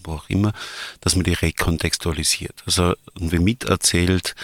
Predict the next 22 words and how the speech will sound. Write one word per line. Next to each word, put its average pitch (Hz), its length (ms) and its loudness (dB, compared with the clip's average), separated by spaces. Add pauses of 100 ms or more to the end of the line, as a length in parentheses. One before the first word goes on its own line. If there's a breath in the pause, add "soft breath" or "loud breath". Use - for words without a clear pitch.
(920 loud breath)
äh, 92 640 4
was 95 300 2
denn 92 360 4
eine 90 200 0
jenische 87 420 2
Sichtweise 87 600 0
dessen 85 440 0
sein 85 300 -2
könnte. 82 560 0 (720)
Weil, 90 600 4
das - 520 -2
muss 85 220 0
man 85 100 0
vielleicht 85 240 0
auch 87 80 4
noch 92 160 4
erwähnen, 90 480 4
äh, 85 320 4
die 82 80 -2
jenische 87 680 4 (240)
Geschichte, 90 720 2 (460)
also 87 300 0